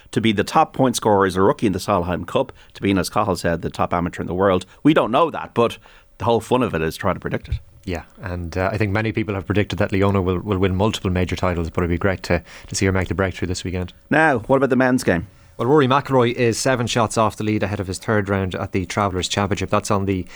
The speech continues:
Speaker 2: P G A Tour. He's eight under par. Denny McCarthy and Keegan Bradley at the head of the field there on fifteen under. Shane Lowry also through to the weekend. He's on seven under par,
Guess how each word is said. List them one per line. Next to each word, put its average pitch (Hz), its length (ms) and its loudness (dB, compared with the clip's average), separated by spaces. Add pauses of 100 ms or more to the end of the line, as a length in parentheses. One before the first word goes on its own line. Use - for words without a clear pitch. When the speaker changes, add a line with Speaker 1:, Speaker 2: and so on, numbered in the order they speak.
(300)
Speaker 2:
P 135 120 4
G 120 140 2
A 120 80 2
Tour. 139 240 2
He's 120 240 4
eight 147 200 4
under 120 200 2
par. 131 220 2
Denny 131 220 2
McCarthy 120 540 2
and 107 180 -4
Keegan 123 380 -2
Bradley 107 340 2
at 98 80 0
the 101 60 -2
head 101 120 0
of 101 60 -2
the 104 60 -8
field 101 260 -2
there 98 220 0
on 95 140 -4
fifteen 120 400 -2
under. 104 240 0 (220)
Shane 143 260 2
Lowry 143 260 2
also 147 320 2
through 127 200 2
to 101 60 -6
the 117 80 -2
weekend. 113 340 2
He's 123 220 0
on 107 140 0
seven 113 340 0
under 95 140 -2
par, 101 240 0